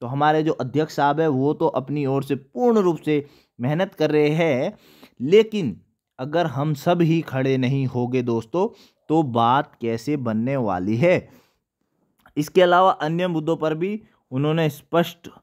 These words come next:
बात की थी, जो ये दो सौ अट्ठाईस पद है इस पर भी इन्होंने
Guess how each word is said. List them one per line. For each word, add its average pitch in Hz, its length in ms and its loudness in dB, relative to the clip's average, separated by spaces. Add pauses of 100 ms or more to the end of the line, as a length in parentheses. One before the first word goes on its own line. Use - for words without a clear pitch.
(400)
बात 139 360 2
की 160 180 -8
थी, 185 380 -8 (300)
जो 139 280 2
ये 139 320 2
दो 143 180 0
सौ 151 120 -2
अट्ठाईस 139 400 -4
पद 143 240 -4
है 165 240 -4 (400)
इस 131 100 -12
पर 147 200 -2
भी 151 140 2
इन्होंने 151 400 -2